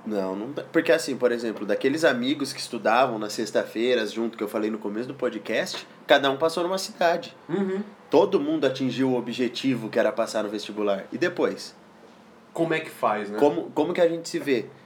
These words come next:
Speaker 1: Tem amigos daquela época que eu não vejo há anos, cara.
Speaker 2: Uhum.
Speaker 1: Tem, tem amigos que eu não vejo há anos. Você tem um amigo que eu passei dois, três anos sem ver e
Speaker 2: Uhum.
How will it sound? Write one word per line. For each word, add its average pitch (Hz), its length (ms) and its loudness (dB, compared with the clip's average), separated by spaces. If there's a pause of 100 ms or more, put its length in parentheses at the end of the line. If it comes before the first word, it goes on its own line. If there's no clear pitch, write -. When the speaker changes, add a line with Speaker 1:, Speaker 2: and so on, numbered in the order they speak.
(160)
Speaker 1:
Tem - 100 6
amigos 202 340 2
daquela 180 300 4
época 160 280 0
que 208 60 -6
eu - 40 -4
não 214 100 -2
vejo 175 220 0
há 254 40 0
anos, 233 420 0
cara. 107 240 -2
Speaker 2:
Uhum. 143 360 -4 (380)
Speaker 1:
Tem, 151 320 0
tem 165 220 -4
amigos 143 280 -4
que - 60 -2
eu 170 60 0
não 170 80 -2
vejo 170 180 0
há 240 40 0
anos. 262 120 -2
Você - 240 0 (320)
tem 151 180 2
um 196 240 -4
amigo 151 380 -4
que - 80 -4
eu 240 60 0
passei - 340 -2
dois, 196 280 0
três 214 260 -2
anos 214 160 0
sem 233 180 -2
ver 180 300 4
e 127 320 -2
Speaker 2:
Uhum. 131 100 -8